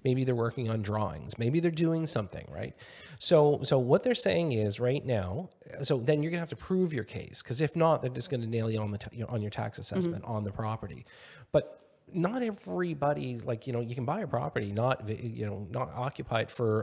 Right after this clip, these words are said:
Speaker 1: a little while, while you go through the idea of, "Hey, look at, you know,
Speaker 2: Yeah.
Speaker 1: we're working on design, we're working on this." Or for that matter, we bought it because our, our, our kids are gonna be going to university.
Speaker 2: Yeah,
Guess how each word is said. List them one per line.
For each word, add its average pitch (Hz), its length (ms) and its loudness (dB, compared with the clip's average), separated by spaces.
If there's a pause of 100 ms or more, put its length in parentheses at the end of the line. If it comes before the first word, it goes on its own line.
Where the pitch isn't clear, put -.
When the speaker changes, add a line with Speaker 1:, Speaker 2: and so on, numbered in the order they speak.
Speaker 1:
a 113 60 0
little 110 200 0
while, 110 320 4
while 113 300 0
you 110 220 -4
go 110 180 0
through 117 300 -2
the 107 160 -2
idea 104 480 -2
of, 101 100 -4
"Hey, 139 260 -4
look 113 220 -8
at, 107 100 -6
you 110 120 -4
know, 117 100 -2
Speaker 2:
Yeah. 113 120 -6
Speaker 1:
we're 113 40 -4
working 117 220 -2
on 101 100 -6
design, 190 380 2
we're 143 160 0
working 135 160 -2
on 120 120 2
this." 190 280 0 (400)
Or 190 200 10
for 185 120 0
that 151 160 6
matter, 143 160 4
we 123 140 2
bought 143 260 4
it 131 80 -2
because 117 240 0
our, 110 240 0
our, 107 300 -2
our - 180 -6
kids 127 280 -2
are 107 440 0
gonna 117 180 0
be 104 80 -6
going 117 240 -2
to 104 60 -4
university. 113 920 -2
Speaker 2:
Yeah, 165 220 2